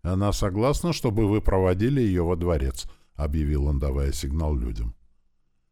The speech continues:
Отступили все: и знаменосцы, и Рейнер, и остальные штарцы. Граф перестал дышать, на миг пытаясь разогнать толпу, но это было просто невозможно.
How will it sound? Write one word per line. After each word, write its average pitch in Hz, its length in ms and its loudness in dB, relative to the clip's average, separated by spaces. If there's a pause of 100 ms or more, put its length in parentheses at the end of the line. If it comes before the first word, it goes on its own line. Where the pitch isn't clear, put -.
(100)
Отступили 139 640 -4
все: - 400 -8 (380)
и 80 80 -4
знаменосцы, 78 720 0
и 95 60 4
Рейнер, 92 540 2 (420)
и 113 60 0
остальные 104 600 2
штарцы. - 500 -8 (1160)
Граф 80 420 -2
перестал 69 520 -2
дышать, - 480 -4
на 69 120 0
миг 101 260 -2
пытаясь 78 460 0
разогнать 78 540 -2
толпу, 85 480 -4 (520)
но - 180 -6
это 82 180 -8
было 80 260 -2
просто - 400 -6
невозможно. 62 760 -4